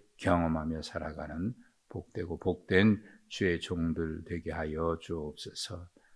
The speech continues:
하나님, 오늘도 겸손히 주님 앞에 엎드려서 주께서 주시는 말씀을 듣고자 합니다.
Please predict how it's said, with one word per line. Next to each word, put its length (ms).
하나님, 580
오늘도 600
겸손히 960
주님 300
앞에 280
엎드려서 800
주께서 520
주시는 380
말씀을 720
듣고자 480
합니다. 680